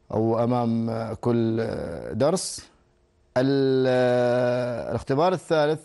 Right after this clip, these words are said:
أيضًا كان يشتمل على درس الاحتكار من حيث تعريف الاحتكار وفهمه،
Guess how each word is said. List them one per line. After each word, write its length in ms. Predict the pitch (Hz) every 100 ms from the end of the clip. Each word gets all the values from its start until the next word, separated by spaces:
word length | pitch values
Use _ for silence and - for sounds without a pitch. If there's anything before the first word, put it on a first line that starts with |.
| - 139
أيضًا 280 | 139 139
كان 280 | 131 131 123
يشتمل 380 | 117 - 131 123
على 440 | 120 120 117 69
درس 220 | 117 117 120
الاحتكار 640 | 113 - - 123 139 - _ _ _ _ _ _ _ _ - - - _
من 100 | 117
حيث 240 | - 127 113
تعريف 300 | 110 120 117
الاحتكار 460 | 113 120 104 117
وفهمه، 460 | 110 104 120 135